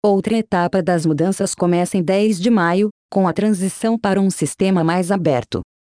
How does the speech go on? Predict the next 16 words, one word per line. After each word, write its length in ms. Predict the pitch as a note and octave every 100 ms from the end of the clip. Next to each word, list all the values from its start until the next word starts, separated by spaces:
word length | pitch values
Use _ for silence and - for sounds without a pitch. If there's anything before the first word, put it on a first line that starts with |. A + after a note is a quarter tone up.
| -
Nesse 260 | F#3+ -
novo 320 | G#3 A3+ A3 A3
modelo, 460 | G#3+ E3 E3 C3+ C3 _
os 120 | G3+ -
cartões 460 | E3 D3 F3 D#3+
poderão 400 | - F#3+ F3+ F3
ser 200 | - A3
aceitos 540 | F#3 - G3 F3 G3 F3+
em 100 | F#3
diferentes 720 | E3+ - F3 F3+ G3 - E3+
maquininhas, 760 | F3+ - F3+ E3+ D#3+ C3 - - _
independentemente 1040 | G#3 F#3+ D#3+ E3 D#3 E3 F#3 D#3 D3+ D#3 D#3+
da 120 | E3
operadora 580 | D#3+ F3 D#3 F3 G#3 G#3+
ou 100 | G3+
bandeira. 520 | F#3 F3 C#3+ C3